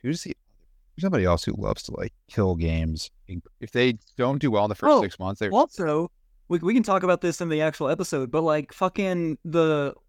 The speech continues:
Speaker 2: the Naughty Dog Last of Us Two multiplayer project that they kept pushing back 'cause they're like, "Yeah, the scope kept getting bigger.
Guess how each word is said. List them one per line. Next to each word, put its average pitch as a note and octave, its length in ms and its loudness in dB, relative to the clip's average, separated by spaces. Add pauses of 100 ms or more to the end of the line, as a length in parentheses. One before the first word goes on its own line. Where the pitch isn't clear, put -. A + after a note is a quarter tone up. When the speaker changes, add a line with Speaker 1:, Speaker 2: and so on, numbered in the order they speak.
(140)
Speaker 2:
the D3+ 120 -2
Naughty D3 360 2
Dog D#3+ 280 2
Last B2+ 340 -4
of C#3+ 80 -4
Us C#3+ 200 -4
Two D3 240 -4
multiplayer C#3+ 480 -2
project D#3+ 540 -2
that C#3 120 -4
they C#3 140 -2
kept - 240 -2
pushing D3+ 340 -2
back C3 260 -2
'cause B2+ 80 -16
they're C#3+ 120 -2
like, C#3 200 -2
"Yeah, D3+ 140 2
the C3+ 120 -4
scope D3+ 340 -2
kept D3+ 180 -6
getting D3 300 0
bigger. D3+ 420 -2